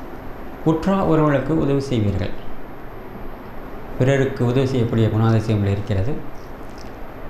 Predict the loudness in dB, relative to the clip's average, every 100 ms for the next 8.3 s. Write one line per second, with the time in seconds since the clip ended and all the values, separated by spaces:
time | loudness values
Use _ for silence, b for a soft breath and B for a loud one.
0 | -6 0 2 4 6 4 2 0 -4 -6
1 | 2 4 6 4 4 4 4 2 0 -2
2 | 0 4 4 4 2 2 2 0 -2 -6
3 | -6 -6 0 2 4 4 2 2 0 0
4 | 2 4 4 4 4 4 2 2 2 2
5 | 2 2 2 2 2 2 0 0 -4 -6
6 | -6 -4 0 4 6 6 6 6 6 6
7 | 6 4 4 4 4 4 4 4 4 2
8 | 2 4